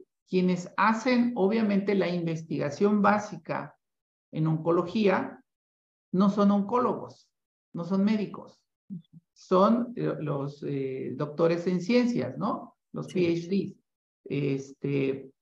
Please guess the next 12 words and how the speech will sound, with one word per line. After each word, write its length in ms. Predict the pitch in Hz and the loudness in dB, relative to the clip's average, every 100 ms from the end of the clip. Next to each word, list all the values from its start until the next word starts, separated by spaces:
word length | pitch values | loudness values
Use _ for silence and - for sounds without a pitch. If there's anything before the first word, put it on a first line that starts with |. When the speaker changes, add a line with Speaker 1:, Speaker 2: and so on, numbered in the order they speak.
| _ _ _ _ _ _ | _ _ _ _ _ _
Speaker 1:
que 540 | - 170 175 180 - - | -2 2 4 2 0 -2
no 300 | 185 208 202 | 2 2 2
tienen 460 | 214 202 214 226 196 | 2 2 2 2 2
una 200 | 185 190 | 2 2
formación 600 | 185 170 170 - 190 190 | 0 -2 -2 0 0 0
clínica, 640 | 226 220 196 196 196 254 | 0 2 2 2 0 -2
sino, 520 | - 165 151 - - - _ - | -4 -4 -4 -6 -10 -16 _ -12
mejor 300 | 156 180 170 | -8 -6 -2
dicho, 380 | 190 - 214 190 | -4 -2 -4 -2
tienen 240 | 170 170 | -2 -2
una 200 | 175 175 | -2 -4
formación 720 | 175 147 151 160 165 180 - | -4 -4 -4 -4 -4 -4 -8